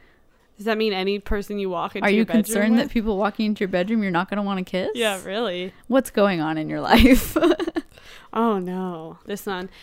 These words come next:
Speaker 1: Would you rather have Christmas tree tinsel for hair
Speaker 2: 'Kay.
Speaker 1: or have fingernails that light up like Christmas lights?
Speaker 2: Oh.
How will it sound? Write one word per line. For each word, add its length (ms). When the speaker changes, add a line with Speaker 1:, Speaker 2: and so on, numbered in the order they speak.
Speaker 1:
Would 120
you 120
rather 240
have 240
Christmas 480
tree 180
tinsel 480
for 200
hair 460
Speaker 2:
'Kay. 320
Speaker 1:
or 420
have 300
fingernails 640
that 160
light 220
up 160
like 120
Christmas 460
lights? 420
Speaker 2:
Oh. 160